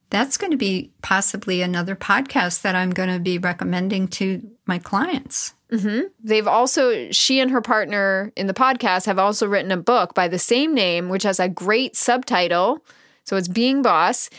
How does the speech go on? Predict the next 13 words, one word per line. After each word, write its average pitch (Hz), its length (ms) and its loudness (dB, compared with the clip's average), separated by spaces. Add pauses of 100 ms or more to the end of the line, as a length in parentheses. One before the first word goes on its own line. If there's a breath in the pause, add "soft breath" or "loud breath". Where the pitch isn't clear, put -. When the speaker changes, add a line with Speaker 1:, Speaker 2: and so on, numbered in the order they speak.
(240 loud breath)
Speaker 2:
Take 269 240 0
Control 233 460 2
of 185 160 0
Your 185 160 2
Work 233 420 2
and 196 180 2
Live 240 300 2
Life 220 340 2
on 190 200 2
Your 185 160 4
Own 247 320 2
Terms. 403 920 2
<laughs> - 40 -10